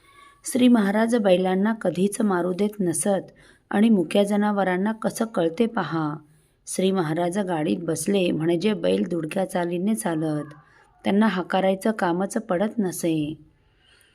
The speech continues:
पश्चिमेला सूर्यनारायण झोकू लागले असताना महाराजांची धमणी पूर्णेच्या काठावर येऊन पोहोचली आणि पूर्णामाईंचं दर्शन होताच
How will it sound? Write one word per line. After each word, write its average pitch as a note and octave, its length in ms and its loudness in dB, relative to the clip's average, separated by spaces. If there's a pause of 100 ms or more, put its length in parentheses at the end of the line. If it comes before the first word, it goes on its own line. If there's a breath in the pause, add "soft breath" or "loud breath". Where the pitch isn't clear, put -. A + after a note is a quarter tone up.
(360 soft breath)
पश्चिमेला A#3+ 600 4
सूर्यनारायण G#3 800 2
झोकू F#3+ 320 0
लागले G3+ 320 2
असताना F#3+ 600 0
महाराजांची F3+ 720 -2
धमणी F#3+ 440 0
पूर्णेच्या F3+ 600 0
काठावर F3+ 540 -2
येऊन G3 300 0
पोहोचली E3+ 680 0 (580 loud breath)
आणि E3+ 220 2
पूर्णामाईंचं F3 880 0
दर्शन F3 400 -2
होताच E3+ 560 -2